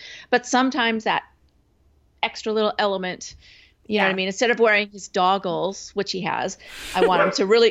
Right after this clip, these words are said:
Speaker 2: <laughs>
Speaker 1: it's okay. I want him to, uh, be wearing, um, sunglasses. And if I want him to match the outfit,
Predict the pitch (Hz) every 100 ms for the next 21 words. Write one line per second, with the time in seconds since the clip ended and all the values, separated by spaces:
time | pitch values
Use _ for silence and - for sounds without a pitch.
0 | - - - 311 - - 277 240 _ _
1 | - - 196 196 208 214 196 - 202 196
2 | 190 180 175 - 202 202 190 190 180 170
3 | 165 180 - 285 277 165 185 190 202 -
4 | - _ _ _ _ _ _ _ _ _
5 | 202 196 190 190 190 190 202 185 - 185
6 | 180 185 - 175 170 -